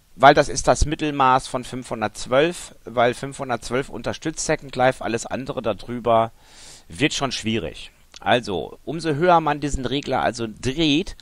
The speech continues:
umso mehr Lag entsteht. Ja, das heißt, ihr könnt euch dann irgendwann, wenn ihr Pech habt, je nachdem, was ihr für einen Computer habt, euch nicht mehr bewegen oder drehen oder wenden.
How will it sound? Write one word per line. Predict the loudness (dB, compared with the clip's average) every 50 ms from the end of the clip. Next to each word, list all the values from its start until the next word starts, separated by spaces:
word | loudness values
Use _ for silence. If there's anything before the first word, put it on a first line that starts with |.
| -20 -20 -20 -20 -20 -20 -14 _
umso | -8 -8 -6 -6 -6 -2
mehr | 2 2 6
Lag | 8 10 10 10 8 6
entsteht. | -2 -12 -12 -14 -14 -14 -16 -18 -18 -18 -20 -20 -20 -20 -20 -20 -20 -20 -20 _ _ -20 -20 -20 -20 -12
Ja, | -6 -6 -6 -4
das | -4 -6 0 0
heißt, | 0 0 0 -4
ihr | -10 -6
könnt | -4 -4 -4 -4
euch | -8 -6 -6
dann | -6 -6 -6
irgendwann, | -10 -8 -8 -6 -6
wenn | -4 -4
ihr | -4 -4
Pech | -2 -4 -4 -2 -2
habt, | -4 -4 -2 -4
je | -4
nachdem, | -4 -4 -4 -4 -8 -6 -6
was | -8 -8 -8
ihr | -12
für | -12 -12
einen | -14 -12
Computer | -10 -10 -10 -8 -10 -2 2 2 4 6
habt, | 4 4 2 0
euch | -4 -4 -6 -6
nicht | -8 -10 -10
mehr | -10
bewegen | -10 -10 -10 -6 -6 -6 -6 -8
oder | -8 -8 -8 -8
drehen | -8 -8 -8 -6 -6 -4
oder | -4 -4 -4 -4
wenden. | -4 -6 -6 -10 -14 -18